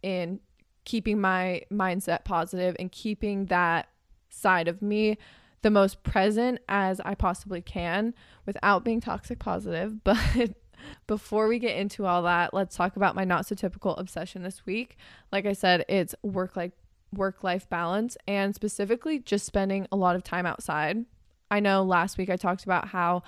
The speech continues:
my not so typical obsession was working out at the beach. So pretty similar. It's still kind of the same thing. And even just going, like, and taking a fifteen minute break in the middle of the day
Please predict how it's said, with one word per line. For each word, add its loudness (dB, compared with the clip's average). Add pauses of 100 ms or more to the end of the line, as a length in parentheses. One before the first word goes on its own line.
(280)
my 4
not 2
so 0
typical 0
obsession -2
was -4
working -2
out 0
at -4
the -16
beach. -6 (280)
So 2
pretty -2
similar. 0
It's -4
still 0
kind -2
of 0
the -2
same -4
thing. -2 (400)
And 4 (720)
even 6
just 2
going, 2
like, 0 (300)
and 2
taking -2
a 0
fifteen -2
minute -2
break 0
in 0
the 0
middle 2
of -2
the -2
day 0